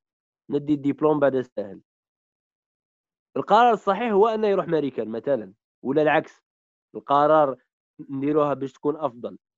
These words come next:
تكون في ميريكان تقرا ومن بعد تروازون، بعد تعرف بلي الدنيا كاع ماش تخرج عليك وما خرج عليك، ولا في فرنسا، ومن بعد تعرف بلي القرار الصحيح هو انك تولي الجزائر.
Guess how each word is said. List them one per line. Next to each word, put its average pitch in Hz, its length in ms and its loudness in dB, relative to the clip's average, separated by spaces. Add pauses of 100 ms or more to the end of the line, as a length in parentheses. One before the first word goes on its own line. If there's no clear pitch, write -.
(180)
تكون 156 200 -4
في 160 140 2
ميريكان 170 540 2
تقرا 170 300 0
ومن 185 140 2
بعد 165 260 0
تروازون، 160 580 2
بعد 151 180 0
تعرف 147 280 -4
بلي 135 200 -8
الدنيا 127 400 -4
كاع 131 120 2
ماش 165 200 0
تخرج 143 320 -4
عليك 160 220 -2
وما 139 120 -2
خرج 117 320 -10
عليك، 165 280 -2
ولا 120 160 -2
في 127 120 -6
فرنسا، 127 440 0 (340)
ومن 123 80 0
بعد 147 160 4
تعرف 165 260 2
بلي 156 160 0
القرار 151 280 2
الصحيح 143 300 -4
هو 156 140 2
انك 143 200 -2
تولي 131 220 -4
الجزائر. 110 420 -4